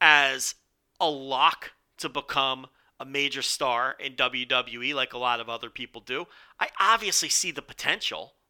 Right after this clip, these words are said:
and I see the upside. But I think there's a lot of potential roadblocks there for Bron Breakker as well. Uh,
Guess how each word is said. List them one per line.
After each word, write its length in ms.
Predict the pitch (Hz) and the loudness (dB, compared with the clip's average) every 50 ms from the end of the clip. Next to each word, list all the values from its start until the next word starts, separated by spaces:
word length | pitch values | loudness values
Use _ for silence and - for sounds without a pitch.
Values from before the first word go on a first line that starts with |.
| _ _ _ - | _ _ _ -2
and 80 | 143 | 0
I 100 | 147 151 | 2 2
see 220 | - - - 196 180 | 2 0 -2 -2 -4
the 160 | 139 131 127 | -4 -2 0
upside. 640 | 160 - - - - - 104 87 85 78 - - _ _ _ _ _ _ _ _ _ _ _ _ _ _ _ _ _ _ _ _ - | 0 0 0 -2 -6 -6 -6 -8 -10 -12 -14 -18 _ _ _ _ _ _ _ _ _ _ _ _ _ _ _ _ _ _ _ _ 0
But 160 | 190 196 180 | 2 4 6
I 100 | 202 254 | 4 4
think 220 | - - 349 - | 2 -2 -6 -6
there's 160 | - 311 262 - | -4 -2 0 0
a 80 | 254 | 0
lot 280 | 233 220 226 254 285 294 | 2 4 6 6 6 4
of 120 | 277 277 | 2 -2
potential 680 | - - - - 262 285 269 - 269 233 214 202 180 156 143 | -6 -8 -6 -4 -4 -4 -2 -2 -2 -2 -2 -2 -6 -4 0
roadblocks 720 | 143 160 180 226 - - 226 170 139 123 101 - - - | 2 4 4 4 2 0 0 2 4 4 4 2 -2 -4
there 220 | - 127 107 87 - | -6 -6 -8 -10 -12
for 100 | - 117 | -18 -12
Bron 300 | - - 127 113 101 92 | -6 -4 -4 -4 -4 -6
Breakker 380 | - 101 95 85 - - - - _ _ _ _ _ _ _ _ _ _ _ _ _ _ _ _ _ _ _ _ _ _ - | -12 -14 -16 -16 -16 -20 -20 -20 _ _ _ _ _ _ _ _ _ _ _ _ _ _ _ _ _ _ _ _ _ _ -14
as 160 | 131 123 - | -12 -10 -2
well. 280 | - 127 120 92 - - _ _ _ _ _ _ _ _ _ _ _ _ _ _ _ _ _ _ _ _ _ | 2 2 2 2 2 -4 _ _ _ _ _ _ _ _ _ _ _ _ _ _ _ _ _ _ _ _ _
Uh, 260 | - 131 120 110 104 | -2 -2 -2 -2 -4